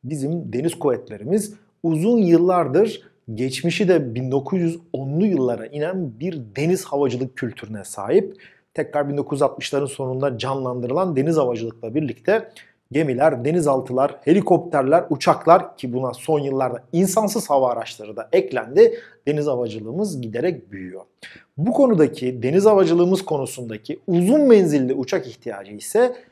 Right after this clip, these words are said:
A T R yetmiş iki tire altı yüz tipi uçaklarla karşılanacak. İki binli yılların başında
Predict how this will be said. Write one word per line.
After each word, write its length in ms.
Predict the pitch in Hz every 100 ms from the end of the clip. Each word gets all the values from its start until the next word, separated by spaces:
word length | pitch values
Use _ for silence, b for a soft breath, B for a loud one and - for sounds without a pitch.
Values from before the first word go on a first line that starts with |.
| B _ -
A 220 | 185 202
T 180 | 202 202
R 80 | 208
yetmiş 560 | 214 175 175 180 -
iki 340 | 170 - 214 214
tire 280 | 165 190 -
altı 320 | 165 202 -
yüz 160 | 147 -
tipi 280 | 117 226 -
uçaklarla 840 | - 139 - 110 104 180 180 -
karşılanacak. 800 | - 107 - 98 98 98 98 _ _ B B B B -
İki 180 | - 226
binli 280 | 220 196
yılların 360 | 190 185 196 196
başında 840 | 170 170 143 135 135 170 180 180